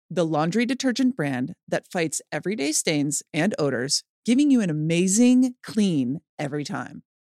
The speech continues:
More importantly, Earth Breeze's earth-friendly mission has led them to make plastic jugs a thing of the past and plant over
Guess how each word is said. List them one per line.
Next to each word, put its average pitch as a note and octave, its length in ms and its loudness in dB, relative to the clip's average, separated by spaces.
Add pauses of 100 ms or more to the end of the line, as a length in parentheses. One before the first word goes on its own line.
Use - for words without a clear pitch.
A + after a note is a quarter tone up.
(280)
More C#4+ 140 4
importantly, F3 640 -6 (300)
Earth D#4+ 300 0
Breeze's D3+ 500 -4 (160)
earth-friendly G3+ 680 -4
mission D#3+ 560 -6 (180)
has A#3 240 -6
led C4 240 -2
them D4 300 -2
to - 140 -8
make B3+ 300 -8
plastic C3+ 500 -8
jugs D#3 520 -2 (300)
a A#3+ 80 0
thing A#3 360 0
of D4 100 0
the G#4 80 0
past E3 500 2 (120)
and G3 180 0
plant G#3+ 400 -4 (240)
over A3+ 300 -2